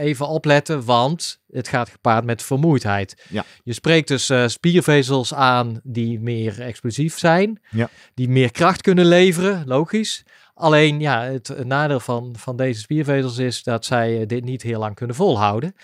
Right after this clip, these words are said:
Speaker 2: Nee.
Speaker 1: Dus ik zie altijd dat de verbrandingsmotor of de motor van een mens eigenlijk is gewoon ook een hybride motor. Zoals je <laughs> tegenwoordig
Speaker 2: Net
Speaker 1: al
Speaker 2: zoals
Speaker 1: vaker
Speaker 2: in de
Speaker 1: tegenkomt.
Speaker 2: auto's tegenkomt.
Speaker 1: Waarbij je af en toe even, eh, uit die, eh, die extra batterij, die, die accu kunt tappen, de anaerobe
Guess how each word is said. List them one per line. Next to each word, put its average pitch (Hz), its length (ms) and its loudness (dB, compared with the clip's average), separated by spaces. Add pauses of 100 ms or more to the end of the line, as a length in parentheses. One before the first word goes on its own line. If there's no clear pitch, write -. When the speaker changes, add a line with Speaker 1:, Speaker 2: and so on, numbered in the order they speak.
Speaker 2:
Nee. 123 140 2 (300)
Speaker 1:
Dus 160 180 0
ik 208 140 2
zie 226 240 2
altijd 202 300 4
dat 180 100 2
de 170 80 2
verbrandingsmotor 180 760 2
of 139 120 -6
de 123 120 0
motor 151 500 2
van 127 180 -2
een 123 80 -8
mens 151 220 -4
eigenlijk 147 320 -6
is 139 200 -8
gewoon 170 300 -2
ook 170 180 -6
een 190 120 -2
hybride 127 500 -2
motor. 107 540 -6 (280)
Zoals 127 400 -12
je 131 160 0 (120)
<laughs> 160 100 -6
tegenwoordig 147 440 2
Speaker 2:
Net - 20 2
Speaker 1:
al 139 60 0
Speaker 2:
zoals 139 160 2
Speaker 1:
vaker 151 160 2
Speaker 2:
in 127 60 -2
de 147 60 2
Speaker 1:
tegenkomt. 131 300 0
Speaker 2:
auto's 117 300 0
tegenkomt. 90 500 -4 (180)
Speaker 1:
Waarbij 185 360 2
je 175 80 0
af 185 140 0
en 160 80 -12
toe 214 200 2
even, 175 280 2
eh, 160 260 2
uit 165 260 0
die, 139 380 -2
eh, 131 340 0
die 139 140 -6
extra 143 280 -4
batterij, 127 600 -2
die, 127 300 -10
die 123 200 -6
accu 139 260 -6
kunt 123 380 -6
tappen, 160 300 -2
de 190 60 -2
anaerobe 160 480 0